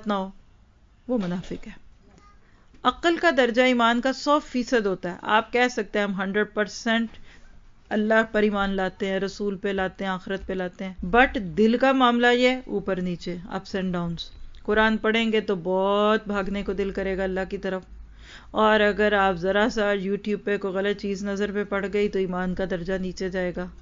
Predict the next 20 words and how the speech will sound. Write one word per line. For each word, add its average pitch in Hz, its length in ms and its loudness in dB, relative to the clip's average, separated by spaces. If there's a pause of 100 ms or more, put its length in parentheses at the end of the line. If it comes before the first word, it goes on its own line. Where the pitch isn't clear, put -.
(420)
ये 277 260 4
जो 285 140 0
कुफर 254 400 2
और 254 140 4
ईमान 214 380 2
की 220 120 0
आंख 202 220 0
मचोली 202 460 -2
है 202 100 0
ना, 208 100 -2
यही 202 340 0
असल 185 280 -2
खेल 196 360 -2
है, 226 140 0 (360)
इसलिए 220 680 4 (300)
ये 208 280 2
ग्रोह 190 440 -2
बहुत 185 320 -4
ख़तरनाक 180 600 -6
है। 180 140 -12